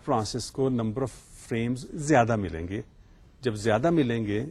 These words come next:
assuming کہ جب پیج ریپلیسمنٹ الگورتھم جو ہے، it is not suffering from the Belady's anomaly، تو number of page faults would go down۔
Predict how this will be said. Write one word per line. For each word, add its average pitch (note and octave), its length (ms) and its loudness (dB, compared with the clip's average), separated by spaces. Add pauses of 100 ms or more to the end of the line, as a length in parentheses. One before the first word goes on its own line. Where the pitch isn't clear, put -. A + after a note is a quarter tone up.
assuming C3 520 0
کہ B2+ 80 -2
جب A2+ 140 -2
پیج A#2 200 0
ریپلیسمنٹ A2+ 480 -4
الگورتھم G#2+ 340 -6
جو G#2 160 -2
ہے، B2+ 60 -4 (600)
it A2+ 140 -2
is G#2 120 -4
not C#3 200 2
suffering C#3+ 300 0 (100)
from B2 180 -2
the A2 100 -6
Belady's A#2 380 -2 (160)
anomaly، A#2 440 2 (540)
تو C#3 80 0
number A#2+ 320 2
of - 140 -14
page A#2+ 260 0
faults A2+ 240 -2
would G#2 180 -6
go F2 140 0
down۔ C2 160 -8